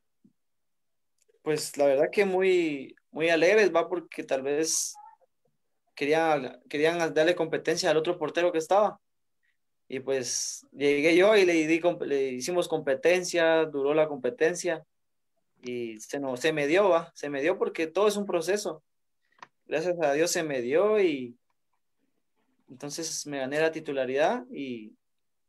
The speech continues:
muy amables y todo. En su momento me apoyaron económicamente y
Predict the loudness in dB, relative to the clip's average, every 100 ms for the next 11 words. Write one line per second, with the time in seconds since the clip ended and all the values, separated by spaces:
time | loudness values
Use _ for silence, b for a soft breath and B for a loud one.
0 | _ -4 0 2 4 4 2 -2 -8 -8
1 | 0 0 0 -4 -6 -4 -6 -4 -2 -2
2 | -2 0 2 4 2 0 -8 -12 _ _
3 | -14 -10 -6 -6 -4 -4 -2 -4 -6 0
4 | 4 4 2 -6 -10